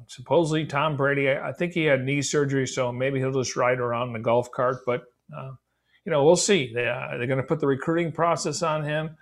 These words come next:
I, I just wanna let, let Cardinal fans know right now. He's going there to golf. He obviously has a lot of respect, and they raise a lot of money. And, uh, just me thinking out loud here, you're not gonna hear anything for a while. And you're thinking, "It's already been a while." Well,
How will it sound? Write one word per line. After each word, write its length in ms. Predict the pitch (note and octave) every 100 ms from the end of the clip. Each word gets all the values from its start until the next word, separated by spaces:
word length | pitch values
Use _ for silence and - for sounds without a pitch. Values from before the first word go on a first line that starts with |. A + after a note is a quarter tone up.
| - - -
I, 200 | E3+ G3+
I 60 | F3+
just 200 | F#3+ F#3
wanna 300 | F#3+ F3 E3+
let, 200 | D#3+ D3 -
let 220 | G3+ D3
Cardinal 260 | - C#3+ C#3
fans 340 | A#2+ C#3 B2+
know 160 | A#2 A#2
right 180 | A2+ A2
now. 180 | A2 G#2
He's 140 | A#2
going 260 | B2 D3+ D#3+
there 140 | D#3
to 80 | D3+
golf. 500 | B2+ B2+ B2+ B2 B2 -
He 340 | D3+ C3 D#3+
obviously 460 | D3+ C#3 C#3 - C#3
has 160 | B2+
a 80 | B2
lot 180 | B2+ B2
of 60 | B2
respect, 600 | A#2+ - B2+ A#2 A#2 B2+
and 140 | B2
they 120 | B2
raise 200 | A#2+ B2
a 60 | B2
lot 160 | A#2+
of 80 | A#2+
money. 420 | A#2+ A#2+ A#2 A#2 - _ _ _ _ -
And, 340 | B2+ A#2 A#2
uh, 220 | A#2 A2 - _ _ - G3
just 280 | D#3 E3+ F3+
me 140 | D#3+
thinking 320 | - D#3+ D3+
out 160 | C#3 C#3+
loud 240 | C3+ C3+
here, 200 | C#3 B2+ - _ _
you're 140 | C#3+ A#2
not 340 | B2 F3+ G3
gonna 180 | E3 C#3
hear 220 | B2+ C3+
anything 380 | C3 B2+ B2+ A2+
for 240 | - A#2
a 80 | A2+
while. 360 | A2 A2 G#2+ - _ _ _ -
And 220 | A2+ A#2
you're 100 | A#2+
thinking, 280 | A#2+ C3 B2
"It's 220 | C#3 A#2
already 240 | C#3 D3+ C#3
been 160 | A#2+
a 80 | G#2+
while." 340 | G#2+ A2 A#2+ - -
Well, 240 | C3 D3+